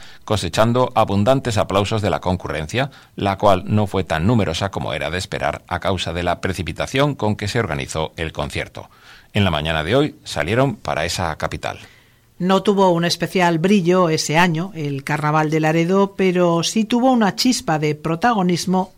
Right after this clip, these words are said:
Speaker 2: en el de Madrid. Lo contaba la correspondencia de España, el lunes doce de febrero de mil novecientos veintitrés.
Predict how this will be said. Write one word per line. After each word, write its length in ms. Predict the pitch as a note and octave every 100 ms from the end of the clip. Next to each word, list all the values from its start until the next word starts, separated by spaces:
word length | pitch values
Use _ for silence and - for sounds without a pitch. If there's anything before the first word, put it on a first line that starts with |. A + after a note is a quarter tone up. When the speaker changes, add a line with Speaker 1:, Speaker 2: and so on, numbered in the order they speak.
| -
Speaker 2:
en 240 | A#3 A#3
el 220 | A#3 A3+ G#3+
de 80 |
Madrid. 360 | G3+ E3 E3 C3 - - - -
Lo 160 | - G3
contaba 480 | G#3 G#3 B3+ D4 D4
la 240 | G#3+ G#3 G3
correspondencia 920 | F#3 E3 - E3 G3 A3+ - A#3 A3
de 180 | E3+ C#3
España, 500 | - D#3+ C3 B2 -
el 220 | D#3+ D#3+
lunes 420 | F#3+ F3 C3+ - -
doce 480 | D#3 G3 G3+ C#3
de 140 | D#3 C4
febrero 560 | - F3 F3+ F3+ F3+ -
de 200 | E3 F#3
mil 220 | C4+ C4+
novecientos 640 | E3 C#3+ A#3+ B3 B3+ A#3 F3
veintitrés. 800 | D#3 D3 C3 - D3+ B2 -